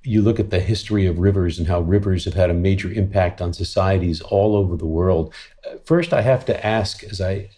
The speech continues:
love to ask people, both on this podcast and just in general conversation, where the ideas come from. I think you and I would agree that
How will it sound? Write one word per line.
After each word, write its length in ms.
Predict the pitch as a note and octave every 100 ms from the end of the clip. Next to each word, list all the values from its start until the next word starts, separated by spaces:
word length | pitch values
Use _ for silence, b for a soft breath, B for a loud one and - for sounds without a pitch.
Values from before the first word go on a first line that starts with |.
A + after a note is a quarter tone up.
| _
love 240 | A2 C3 B2+
to 120 | G#2+
ask 300 | G#2+ G#2 -
people, 300 | A#2 A2 G2
both 260 | E2 B2 C3+
on 80 |
this 160 | A#2 B2
podcast 600 | - A2+ A#2 A#2+ A2 -
and 100 | G2+
just 240 | B2 -
in 80 | G#2
general 300 | F#2 A2 G#2+
conversation, 760 | F#2+ G#2 F#2+ F#2 G#2 G#2 F#2+ F2
where 180 | G#2+
the 160 | B2+ A#2+
ideas 540 | G#2 F#2+ G2+ G2 F#2
come 280 | - - G2+
from. 280 | G2+ E2+ D#2+
I 80 | D#2+
think 240 | G2+ F2+
you 160 | G2 F#2+
and 100 | F#2
I 80 | F#2+
would 140 | F2+
agree 320 | E2 F2+ G2
that 200 | F2+ F2